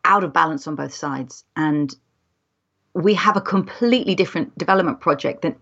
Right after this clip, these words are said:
any generation that preceded us, because we're the first generation to see that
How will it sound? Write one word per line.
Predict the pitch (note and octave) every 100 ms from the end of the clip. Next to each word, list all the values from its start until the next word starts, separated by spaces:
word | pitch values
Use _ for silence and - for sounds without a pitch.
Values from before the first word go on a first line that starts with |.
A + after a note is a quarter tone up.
| -
any | G3+ G3
generation | F3+ E3 D#3+ D#3 E3
that | D#3+
preceded | E3+ - F#3 D#3
us, | C3 -
because | - D3+
we're | G3+
the | G3
first | - F#3+ F#3
generation | F3 D#3+ D#3+ - C#3+
to |
see | D3 - A3+ F3
that | D3